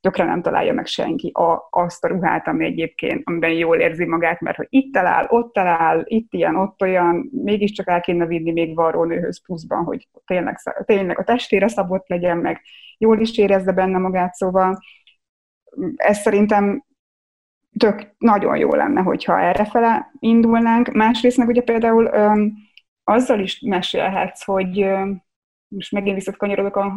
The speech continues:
a használt ruhára, tehát, hogy, hogy, ö, ez lehet egyfajta ilyen, hát, státusz?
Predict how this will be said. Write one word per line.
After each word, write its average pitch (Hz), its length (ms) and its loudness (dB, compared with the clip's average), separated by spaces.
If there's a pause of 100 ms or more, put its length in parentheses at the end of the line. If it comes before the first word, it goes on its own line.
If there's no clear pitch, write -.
a - 60 -6
használt 196 640 -4
ruhára, 208 440 0 (500)
tehát, 190 180 -2
hogy, 202 320 2
hogy, 208 300 0
ö, 208 260 4
ez 196 160 0
lehet 226 380 2
egyfajta 175 540 -2
ilyen, 185 520 -4 (420)
hát, 233 500 -8 (320)
státusz? - 840 -6